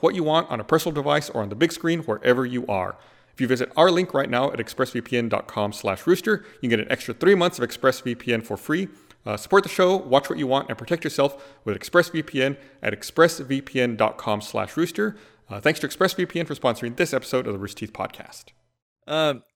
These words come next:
Speaker 2: so, no, Blaine, like, I hit, um, I hit, like, an epiphany, I think it was, like, probably, like, a year ago, where I remember I was, I was sitting around and I was just bitching 'cause I couldn't find, like, good Japanese brown curry.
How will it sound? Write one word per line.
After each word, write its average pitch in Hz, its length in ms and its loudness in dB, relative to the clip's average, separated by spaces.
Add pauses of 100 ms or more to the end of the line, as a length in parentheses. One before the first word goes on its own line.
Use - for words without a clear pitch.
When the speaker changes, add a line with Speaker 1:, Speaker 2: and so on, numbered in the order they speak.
(160)
Speaker 2:
so, 196 260 2
no, 196 140 4
Blaine, 175 320 0
like, 151 180 0
I 185 120 0
hit, 220 260 0
um, 147 140 -4 (760)
I 160 60 -4
hit, 214 140 0
like, 202 120 2
an 165 80 -4
epiphany, 147 500 -4
I 127 60 0
think 127 160 -2
it 131 40 -4
was, 135 100 -8
like, 165 100 -6
probably, 247 320 -2
like, - 80 -8
a 120 60 -6
year 110 240 -6
ago, 180 340 -4 (760)
where 156 220 4
I 165 60 4
remember 165 280 -2
I 139 100 2
was, 135 80 -2
I - 60 -6
was 131 140 0
sitting 190 180 0
around 139 380 0 (200)
and 143 120 -4
I 131 60 -4
was 131 160 -2
just 139 160 -6
bitching 147 380 -4
'cause 117 140 -8
I 113 60 -4
couldn't 147 340 -2
find, 123 320 -4
like, 98 240 -8
good 110 280 -6
Japanese 113 480 -4
brown 113 320 -6
curry. 175 420 -2